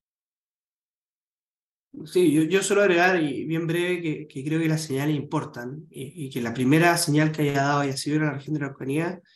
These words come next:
es un buen indicio, que, que, que haya aclarado que va a aplicar la ley antiterrorista si es que es necesario, también es un buen, un buen comienzo, pero sobre todo uno valora esto por la señal que se le da a los fiscales que trabajan en la Araucanía. O sea, yo, si hay una pega que cu-, creo que tiene que ser bien difícil, es toda la pega de aquellas instituciones que representan al Estado en la región de la Araucanía,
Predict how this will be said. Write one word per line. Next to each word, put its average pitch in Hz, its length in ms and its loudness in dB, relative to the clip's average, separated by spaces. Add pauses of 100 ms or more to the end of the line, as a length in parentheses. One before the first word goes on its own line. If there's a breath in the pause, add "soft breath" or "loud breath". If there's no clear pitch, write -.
(360 soft breath)
es 147 100 -2
un 147 80 2
buen 151 140 6
indicio, 156 520 2
que, 131 260 -4
que, 135 140 -4
que 151 80 0
haya 156 120 2
aclarado 156 400 -2
que 147 100 -8
va 165 80 -4
a - 20 -2
aplicar 160 260 -4
la 151 80 -4
ley 156 140 -2
antiterrorista 151 840 -6
si 160 120 -6
es 147 60 -6
que 151 100 -4
es 147 60 2
necesario, 151 480 0
también 160 400 2
es 143 40 2
un 135 160 -2
buen, 147 200 -4
un - 720 -10
buen 165 120 2
comienzo, 185 320 4
pero 196 120 2
sobre 170 220 0
todo 233 480 4 (480 loud breath)
uno 226 360 4
valora 180 340 0
esto 196 360 -6
por 175 140 -4
la 170 100 0
señal 170 320 -2
que 202 80 -8
se 196 140 -6
le 156 100 0
da 180 440 -2
a 160 100 -8
los 151 100 -6
fiscales 175 480 -2
que - 80 -8
trabajan 131 340 -6
en 120 80 -10
la 120 60 -8
Araucanía. 113 520 -6
O - 460 -20
sea, - 160 -4
yo, 175 400 6
si 175 160 2
hay 160 60 4
una 170 160 2
pega 170 220 4
que 147 160 0
cu-, 156 120 -2
creo 185 220 4
que 165 80 4
tiene 180 220 4
que 156 100 2
ser 160 220 0
bien 165 200 0
difícil, 180 480 -6
es - 140 -6
toda 196 220 0
la 180 120 -2
pega 180 280 -4
de 156 280 -4
aquellas 160 300 -2
instituciones 170 460 -6
que 156 100 -2
representan 156 480 -6
al - 60 -6
Estado 170 180 -4
en 185 60 0
la 175 80 -2
región 170 180 -8
de 170 60 -6
la 170 60 -6
Araucanía, 165 380 -4